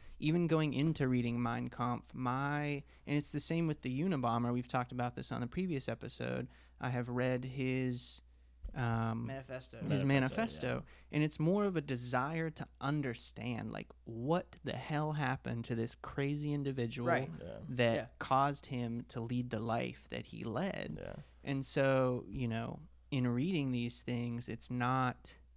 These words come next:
Speaker 1: that I agree with anything involved in them, and it's not that I appreciate them in any way.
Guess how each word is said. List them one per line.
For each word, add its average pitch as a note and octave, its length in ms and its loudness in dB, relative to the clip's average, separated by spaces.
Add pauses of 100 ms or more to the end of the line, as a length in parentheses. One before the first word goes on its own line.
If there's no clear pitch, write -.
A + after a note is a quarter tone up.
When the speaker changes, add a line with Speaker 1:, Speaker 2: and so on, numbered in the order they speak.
(680)
Speaker 1:
that A#2+ 100 0
I A2+ 240 2
agree A2 420 -4
with A2+ 220 -4
anything A#2 480 -4
involved A2+ 580 -4
in A2+ 200 -8
them, A2+ 300 -8
and A#2 120 -8
it's A2+ 220 -10
not A#2+ 320 -2
that A2+ 120 -8
I A#2 480 -4 (480)
appreciate B2+ 800 2
them A#2 200 -2
in A#2 100 -4
any A#2 240 -2
way. B2 540 0